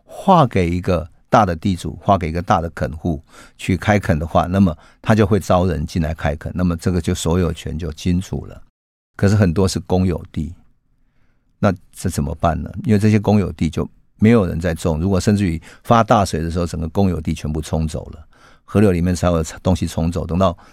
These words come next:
大水过去之后，大家重新再开垦。所以在这个移民的社会里面啊，其实我们就看到台湾的移民者啊，我们的祖先们啊，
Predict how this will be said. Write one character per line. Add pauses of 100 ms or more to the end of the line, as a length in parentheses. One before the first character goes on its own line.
(120)
大
水
过
去
之
后，
大
家
重
新
再
开
垦。 (560)
所
以 (460)
在
这
个
移
民
的
社
会
里
面
啊，
其
实
我
们
就
看
到
台
湾
的 (1040)
移
民
者
啊， (120)
我
们
的
祖
先
们
啊，